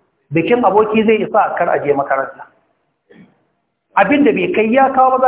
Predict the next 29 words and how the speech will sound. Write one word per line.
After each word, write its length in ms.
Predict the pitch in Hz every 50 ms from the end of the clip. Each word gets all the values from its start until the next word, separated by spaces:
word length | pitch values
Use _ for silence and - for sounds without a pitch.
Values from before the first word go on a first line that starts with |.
| 220 -
a 40 | 190
iya 80 | 196
bar 140 | 185 180 175 170 - - - - _ _ _ _ _
karatu 380 | - 156 143 139 139 - - 170
a 100 | 147 -
kan 160 | - 131 127 127
shi. 120 | - - - - - - _ _ _ _ _ 123 - 120 120 123 - - - _ _ - - - _ - - - _ 113 120 113 113 - - -
Waɗannan 340 | 226 302 339 330 320 - -
masu 240 | 262 240 - 262 269
zuwa 200 | 294 302 262 214
fa 80 | 220 - -
kenan. 220 | - 143 113 - - - _ _ _ _ _ _ _ _ _ _ _ _ _ _ _ _
Ka 80 | - -
tafi 200 | 254 254 262 320 277
zauruka, 640 | 320 330 330 339 330 339 247 160 - - - - - -
yanzu 240 | 208 240 254 247
a 160 | 381 339 311 254
garin 280 | 233 247 269 302 302 294
nan 180 | 277 285 214
namu 260 | 208 220 220 220 214
na 120 | 190 180 170
Zaria, 400 | 175 180 175 180 175 180 160 131 - - -
nakan 240 | - - 370 311 240 -
faɗa 220 | 214 202 247 269 269
duk 100 | - 311
lokacin 320 | 330 349 330 349 - 226 220
na 120 | 214 214 220
samu 180 | 185 185 185 175 156
munasaba. 400 | 156 147 143 - 151 - -